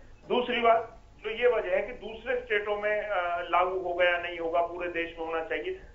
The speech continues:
देखिए, पूरे देश में एक जैसी शिक्षा नीति, अ, केंद्र की सरकार लाने जा रही है। उस नई शिक्षा नीति पर काम हो रहा है, उसी में हजारों सुझाव लिए गए जनता से, पूरे देश से,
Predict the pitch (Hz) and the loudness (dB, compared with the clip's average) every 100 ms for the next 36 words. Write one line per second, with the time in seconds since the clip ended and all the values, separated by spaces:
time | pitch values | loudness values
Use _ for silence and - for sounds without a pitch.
0 | - 180 190 254 254 240 - 214 214 247 | -2 0 2 2 2 2 -2 -6 2 2
1 | 170 165 - 202 214 208 185 180 170 170 | 2 -8 -10 -12 -10 -2 -2 -2 -6 -8
2 | 170 175 170 - 165 160 160 196 208 - | -12 -16 -14 -6 -6 -6 -12 -14 -14 -6
3 | 156 147 147 147 147 165 185 190 - - | 0 2 0 -2 -6 -6 -4 -6 -8 -6
4 | 151 160 170 139 120 139 143 147 151 190 | -2 4 4 4 -2 -2 0 0 0 -4
5 | - - - - 240 - 185 202 240 202 | -6 -14 -20 -6 -4 -2 2 2 2 -2
6 | - 180 170 165 196 208 - 156 165 165 | 2 2 2 -4 -6 -4 2 4 4 4
7 | 165 190 208 208 - 240 240 127 127 165 | 6 6 6 2 -6 -2 0 0 2 4
8 | 226 285 - 180 151 175 185 165 156 156 | 6 6 4 -4 0 0 0 -6 -8 0
9 | 170 - 151 - 165 165 220 - - - | 0 0 -6 -6 -6 -4 -8 -8 -14 -6
10 | 277 349 - 123 - - - | 2 4 6 2 2 -8 -12